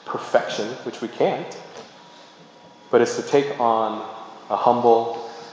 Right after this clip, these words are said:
and lowly and childlike deposition to Christ himself. Rest in the form of salvation in Jesus.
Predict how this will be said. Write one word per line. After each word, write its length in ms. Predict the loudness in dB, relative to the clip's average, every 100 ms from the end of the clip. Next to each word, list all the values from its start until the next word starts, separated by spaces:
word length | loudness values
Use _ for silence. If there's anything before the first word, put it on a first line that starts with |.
| -18 -4
and 200 | -2 4
lowly 440 | 6 6 0 -2
and 240 | -2 -2 -6
childlike 800 | 4 6 6 2 2 2 2 -4 -12 -16 -20 -20 -4
deposition 560 | -2 -2 -6 -6 -8 -10 -10
to 220 | -10 -10 -14 -20 -20 -20 -20 -20 -2
Christ 540 | 0 0 -2 -8 -12 -16 -10
himself. 520 | -8 -2 0 -2 -6 -12 -14 -16 -14 -12 -12 -10 -10 -10 -10 -10 2 8
Rest 400 | 8 8 -2 -8 -12 -14 -14 -14 -2
in 80 | 2
the 80 | 2
form 600 | 2 6 6 6 0 -4 -10 -12 -4 -2
of 100 | 4
salvation 580 | 6 6 2 -2 -4 -4 -8
in 80 |
Jesus. 560 | -8 -8 -8 -12 -14